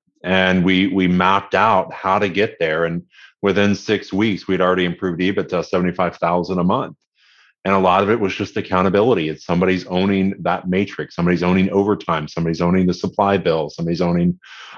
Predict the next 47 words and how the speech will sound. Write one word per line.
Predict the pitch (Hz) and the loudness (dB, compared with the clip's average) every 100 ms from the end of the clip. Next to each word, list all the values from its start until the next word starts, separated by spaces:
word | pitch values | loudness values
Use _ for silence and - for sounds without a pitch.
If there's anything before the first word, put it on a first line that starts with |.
| - | -18
staffing | - 104 95 107 98 | -4 0 0 2 2
utilization, | 95 98 90 98 101 - 80 | 2 0 0 0 0 -4 -8
things | 85 92 | -4 0
along | 101 95 90 | 0 2 2
those | 85 - | 0 0
lines. | 139 113 85 - _ _ - - - - - | 0 0 -2 -8 _ _ -20 -20 -20 -20 -8
So | - 104 101 107 | 0 4 4 2
the | 113 101 | 0 0
benchmark | 123 131 - 123 104 | 2 0 2 0 2
conversation | 120 110 101 110 101 107 | 0 0 0 0 0 -2
gets | 95 95 - | -2 -2 0
up, | 95 92 92 - | 2 2 -2 -6
is | 120 101 85 | -2 -2 0
very | 104 107 | 2 2
much | 104 95 | 2 -2
a | 95 | -4
conversation. | - 92 92 - 87 85 - 90 | -2 -2 -2 -4 -4 -4 -2 -2
I | 87 | -2
do | 92 92 | 0 0
a | |
lot | 90 87 | 2 0
of | 92 | 0
presentations | 98 90 92 92 87 90 87 | -2 -4 -6 -6 -4 -4 0
around | 87 87 85 87 _ _ - - _ - | 2 2 2 -2 _ _ -20 -20 _ -2
K | 98 | 0
P | 92 95 | 2 2
Is, | 87 87 87 87 85 | 2 4 2 0 0
and | 85 | -2
I, | 90 | -2
you | 98 85 | -2 -2
know, | |
I | 85 | -2
could | 85 | -4
rattle | 87 92 95 92 | 0 2 2 2
'em | 90 | 2
off | 90 87 | 0 0
all | 92 90 | 0 -2
here | 85 87 90 90 | -2 -4 -2 -2
today. | 87 82 90 95 90 85 | -4 -4 0 2 2 0
And, | 82 82 _ - - - | -2 -8 _ -20 -20 -6
you | 95 | -2
know, | 92 | 0
we're | 92 | 0
so | - 110 101 | 0 0 2
entrenched | 95 87 - 95 98 - 90 | 2 -2 -4 -4 -4 -6 -4
in | 82 | -2
it. | 80 80 | -2 -4